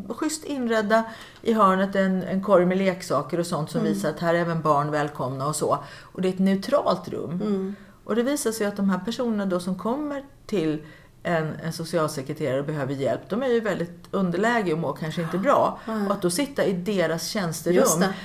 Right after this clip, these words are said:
Speaker 1: med bild på barnbarn, all den här litteraturen som visar att här är en människa som har lyckats i livet, tagit
Speaker 2: Mm.
Speaker 1: en examen,
Speaker 2: Mm.
Speaker 1: kanske jobbat länge på den här platsen. Det kan man ju se i det rummet. Så det
Speaker 2: Mm.
Speaker 1: rummet säger ju saker till de här som sitter
Speaker 2: Mm.
Speaker 1: där.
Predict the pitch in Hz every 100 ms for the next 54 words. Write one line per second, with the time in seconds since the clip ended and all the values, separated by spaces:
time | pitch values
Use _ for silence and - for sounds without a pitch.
0 | - 196 214 202 185 175 180 156 190 175
1 | 160 151 160 220 247 202 185 170 160 151
2 | 156 151 151 - 185 214 226 196 202 175
3 | 175 170 175 185 208 180 160 160 156 147
4 | 165 175 - 180 196 185 170 165 165 170
5 | 185 170 139 120 - - 233 233 226 226
6 | 208 214 202 - - - - - 170 160
7 | 175 151 156 160 185 165 160 180 220 170
8 | 147 139 143 156 156 220 233 226 240 247
9 | 185 123 117 107 - - 220 226 175 175
10 | - 214 214 202 190 180 - - 147 147
11 | 143 139 143 147 202 208 214 185 185